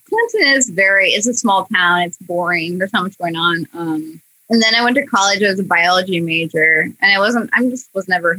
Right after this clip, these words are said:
happy. I don't know. I didn't know what to do. It's just like, you have to pick a job. I like animals. I'll do biology. And I never expected to move it to L A. I just didn't think it was a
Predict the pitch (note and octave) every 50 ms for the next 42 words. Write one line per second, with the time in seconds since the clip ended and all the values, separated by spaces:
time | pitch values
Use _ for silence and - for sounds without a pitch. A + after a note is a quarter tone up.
0 | E3+ D#3+ E3+ - - G3+ G3+ G3 F#3 F3+ F#3+ F#3+ F3+ D#3+ D#3 E3 F3 F#3 F#3+ F#3
1 | F3 E3 E3 - F3+ E3 - D#3+ D#3 E3 E3+ E3+ E3 - F3 - - E3+ E3 -
2 | - F3 E3 E3 - - D#3+ - F#3 - - F3 E3+ D#3+ - _ _ _ _ _
3 | _ _ _ - F3+ - F3 D#3+ D#3+ D#3+ D#3+ E3 F3 E3+ E3 E3 E3 D3+ D#3 D#3+
4 | D#3+ D#3+ E3 D#3+ E3 E3+ E3 D#3+ D#3+ D#3+ D3 - D3+ D3+ D3 D3+ D#3 D3+ - D3
5 | D3 D#3 E3 - _ _ _ _ _ - D#3 A#3+ A#3+ B3 C4 B3+ D4+ E4 F#4 D#4+
6 | - - - - A#3+ - D4 A#3+ B3 A3+ G#3+ G3 F3+ F3 E3+ - - G3 E3 E3
7 | E3+ E3+ E3 E3 D#3+ E3 F3 F#3 G3 G#3 G#3 G3+ - - F3 F3 E3+ - F#3 F3+
8 | F3+ E3+ F3 F3